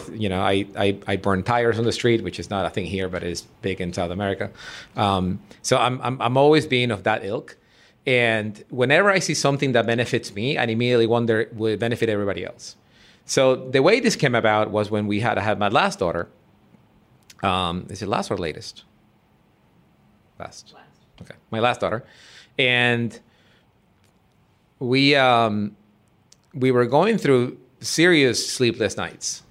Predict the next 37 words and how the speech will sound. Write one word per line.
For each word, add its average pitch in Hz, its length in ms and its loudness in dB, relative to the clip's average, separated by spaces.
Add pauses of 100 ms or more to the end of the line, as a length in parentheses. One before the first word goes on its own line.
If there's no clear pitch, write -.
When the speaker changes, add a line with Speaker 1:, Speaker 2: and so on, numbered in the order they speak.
(140)
Speaker 1:
of 104 420 0 (220)
a - 60 -16
couple 165 240 2
of 131 40 6
weeks 120 260 4
of 98 120 -2
just, 104 180 0
like, 92 300 2
not 104 480 0
getting 95 220 0
shut 98 260 2
eye. 92 220 2
And 98 200 -2
I'm 98 200 -2
trying 127 280 0
to 107 140 2
do 104 100 4
some 101 140 2
work 95 180 2
on, 92 120 0
in 107 160 -4
the 98 80 0
morning. 95 320 0
So 101 160 2
I, 95 40 2
and 92 220 -2
I 104 120 0
didn't 104 220 -2
sleep 98 160 -2
through 98 140 0
the 95 60 0
night. 92 260 0
So 95 80 0
I - 20 2
was 92 140 -2
pretty 104 220 0
crabby. 92 420 0